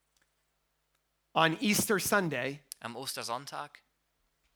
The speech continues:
Speaker 1: my wife was released from the hospital,
Speaker 2: wurde meine Frau aus dem Krankenhaus entlassen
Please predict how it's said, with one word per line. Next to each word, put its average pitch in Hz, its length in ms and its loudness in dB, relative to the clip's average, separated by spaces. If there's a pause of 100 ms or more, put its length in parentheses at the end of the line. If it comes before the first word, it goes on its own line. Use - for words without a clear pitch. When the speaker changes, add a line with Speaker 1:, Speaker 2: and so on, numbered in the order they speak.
(220)
Speaker 1:
my 165 160 8
wife 175 320 6
was 180 200 0
released 165 400 2
from 180 160 -2
the 156 80 0
hospital, 127 600 -8
Speaker 2:
wurde 127 180 -4
meine 113 220 0
Frau 131 160 -4
aus 117 120 -4
dem 107 120 -10
Krankenhaus 120 420 -6
entlassen 117 500 -8